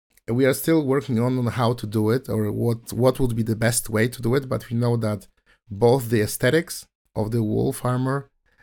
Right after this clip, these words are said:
and, uh, a-, as well as the functionality of it, like, how it should work, are two very important things that lots of players really care about. If you think about, like, uh,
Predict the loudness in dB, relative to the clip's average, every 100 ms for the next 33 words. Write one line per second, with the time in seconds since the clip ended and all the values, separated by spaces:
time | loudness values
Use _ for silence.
0 | _ _ -6 -2 -2 -4 -6 -4 -2 -4
1 | -2 -2 0 -2 2 4 4 4 0 -4
2 | -12 _ _ -10 -6 -2 -2 -2 0 2
3 | 0 0 -4 -4 -6 -8 0 2 2 0
4 | -4 -4 -4 -6 -10 -20 _ _ _ _
5 | -4 -4 -4 _ 2 4 6 2 -2 0
6 | 2 4 2 0 0 -2 -2 -2 -2 -2
7 | -4 -6 -2 0 0 -2 -4 -4 -2 -4
8 | -4 -4 -4 -4 -4 -8 -10 _ -20 -20
9 | -20 -20 _ -8 -4 -2 0 2 2 4
10 | 2 2 0 -2 -4 -8 -4 -2 -2 -2